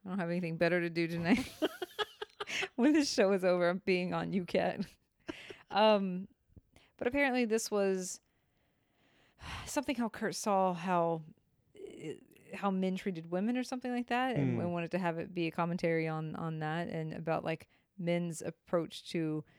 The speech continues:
Speaker 1: women and sex and
Speaker 2: Sure.
Speaker 1: power and things like that. So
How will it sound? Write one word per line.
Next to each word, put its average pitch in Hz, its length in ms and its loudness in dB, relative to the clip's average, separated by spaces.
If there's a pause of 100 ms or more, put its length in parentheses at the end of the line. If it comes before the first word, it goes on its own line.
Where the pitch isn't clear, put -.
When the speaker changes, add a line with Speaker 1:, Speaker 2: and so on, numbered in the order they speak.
(260)
Speaker 1:
women 160 680 0
and 156 340 -4
sex - 540 -4
and 151 340 -8
Speaker 2:
Sure. 160 120 -4
Speaker 1:
power 135 480 0 (140)
and 175 160 -8
things 156 280 -6
like 156 140 -6
that. 147 260 -2
So 147 380 -4